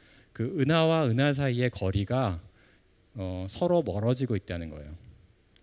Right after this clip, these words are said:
그러면 이게 은하가 찢어지는 거냐? 그런 건 아닙니다. 한번 형성된 은하는 중력이 아주 꽉 붙들어 매고 있어요. 그래서 유일한 문제는 이제 은하와 은하 사이에 아무것도 없는 공간이 증가를 합니다.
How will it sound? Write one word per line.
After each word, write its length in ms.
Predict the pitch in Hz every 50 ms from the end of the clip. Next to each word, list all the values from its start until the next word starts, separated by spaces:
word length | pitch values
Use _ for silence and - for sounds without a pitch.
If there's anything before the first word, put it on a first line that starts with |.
| _ _ _
그러면 260 | - 139 135 135 127
이게 200 | 101 98 110 120
은하가 380 | 110 101 113 127 151 147 156 156
찢어지는 460 | - - 175 180 170 156 147 131 117
거냐? 260 | 104 98 95 101 104
그런 200 | - - 143 147
건 120 | 151 151 123
아닙니다. 540 | 95 95 98 98 92 87 - 82 78 85 - _ _ _ _ - - _
한번 380 | - - 175 170 160 165 165 165
형성된 580 | 165 175 170 156 - 160 156 147 151 147 139 120
은하는 480 | 101 104 120 117 110 120 139 175 214 - - - - - - _
중력이 760 | - - 139 139 143 143 143 139 135 123 135 143 165 185 190 196 - -
아주 280 | 101 104 - - 127 127 -
꽉 220 | - 180 180 180 - _ _ _ _
붙들어 340 | - 87 - - 156 147 139
매고 400 | 131 113 101 - 101 95 87 85 - - - - _ -
있어요. 400 | 131 - - 117 92 85 76 78 - _ _ _ _ _ _ _ _ _ _ _
그래서 360 | - 113 113 107 101 92 104 - - _ _ _ _ -
유일한 340 | 127 147 160 160 170 165 147
문제는 640 | 117 110 113 117 120 127 143 160 180 196 196 160 135
이제 240 | 113 - 110 104 - -
은하와 420 | 131 139 170 170 165 170 165 147
은하 180 | 123 120 127 131
사이에 240 | 123 135 127 123 117
아무것도 500 | 98 95 113 143 165 175 175 - - 131
없는 300 | 123 131 143 165 170 139
공간이 800 | - 135 131 139 147 147 156 151 151 151 156 175 196 214 220 208 - - - - - _ _
증가를 440 | - - 135 135 139 131 123 120 127
합니다. 460 | 131 117 104 92 85 85 82 90